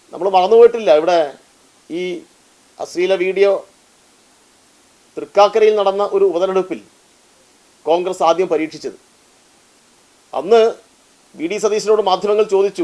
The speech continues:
"ഇല്ല, ഇടതുപക്ഷത്തിൻ്റെ സ്ഥാനാർത്ഥിക്കെതിരായി ഇത്തരമൊരു നീക്കം അത് അപലപിക്കേണ്ടതല്ലേ?" പ്രതിപക്ഷ നേതാവാണ്.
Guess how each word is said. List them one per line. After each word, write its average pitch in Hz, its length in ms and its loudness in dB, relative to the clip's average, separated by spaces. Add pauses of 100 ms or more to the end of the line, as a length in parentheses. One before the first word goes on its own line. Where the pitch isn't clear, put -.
"ഇല്ല, 175 100 -2 (1160)
ഇടതുപക്ഷത്തിൻ്റെ 185 640 -2
സ്ഥാനാർത്ഥിക്കെതിരായി 185 840 0
ഇത്തരമൊരു 208 500 2 (140)
നീക്കം 180 280 -4 (720)
അത് 170 180 -4 (140)
അപലപിക്കേണ്ടതല്ലേ?" 180 800 0 (2000)
പ്രതിപക്ഷ 156 400 -10
നേതാവാണ്. 226 400 4